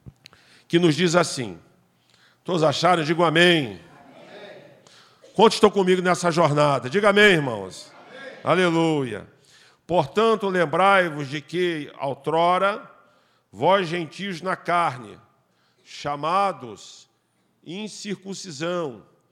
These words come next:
Speaker 1: por aqueles que se intitulam circuncisos, na carne, por mãos humanas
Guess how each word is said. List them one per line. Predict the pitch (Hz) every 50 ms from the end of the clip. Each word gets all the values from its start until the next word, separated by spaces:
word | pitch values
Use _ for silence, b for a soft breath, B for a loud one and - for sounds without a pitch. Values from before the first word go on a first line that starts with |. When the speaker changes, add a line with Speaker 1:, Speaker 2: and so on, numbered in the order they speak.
| _ _ _ _ _ _ _
Speaker 1:
por | - 143 156
aqueles | 160 143 - - 170 190 196 208 208 202 196 156
que | 139 - -
se | - - - 180
intitulam | 175 - - 151 139 _ 170 185 208 208 208 214 208 190
circuncisos, | 139 - 208 214 180 - 208 196 - - - 208 226 214 180 143 107 104 101 - - - - _ _ _ _ _ _ _ _ _ _ _ _
na | - 135 175 170
carne, | - - 170 175 175 170 143 120 120 113 98 87 76 _ _ _ _ _ _ _ _ _ _ _ _ _ _ _ _ _ _ _ _ _ _ _ _ _ _ _
por | 175 190 208 196 156 - - 131
mãos | 143 160 196 214 220 220 175 165
humanas | 196 175 165 175 180 180 170 156 135 113 101 90 - - - - _ _